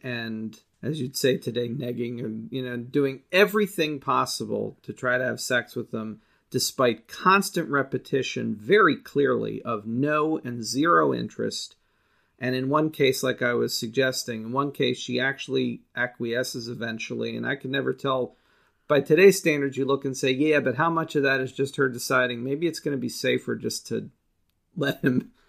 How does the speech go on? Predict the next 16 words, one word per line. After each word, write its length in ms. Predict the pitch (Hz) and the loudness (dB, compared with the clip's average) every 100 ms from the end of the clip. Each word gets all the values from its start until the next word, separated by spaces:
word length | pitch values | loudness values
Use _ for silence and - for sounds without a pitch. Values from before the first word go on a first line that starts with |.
| _ _ _ _ - | _ _ _ _ 6
do 160 | 160 165 | 8 10
this 240 | 139 - | 8 6
rather 320 | 139 131 139 | 4 4 4
than 180 | 127 127 | 0 0
potentially 640 | 127 - 143 135 143 135 | -2 2 2 2 2 4
have 180 | 135 135 | 4 2
something 360 | 147 131 131 139 | 0 0 0 6
worse?" 260 | 175 147 | 6 6
But 180 | - 143 | 4 4
it 160 | 135 - | 4 2
seems 300 | 165 165 160 | 0 4 4
like 200 | 143 135 | 4 4
we're 200 | 147 180 | 6 6
supposed 640 | - 147 - 160 165 - | 4 0 2 2 2 0
to 80 | 156 | -2
believe 800 | 123 135 131 143 139 120 110 | 0 0 2 2 2 0 -2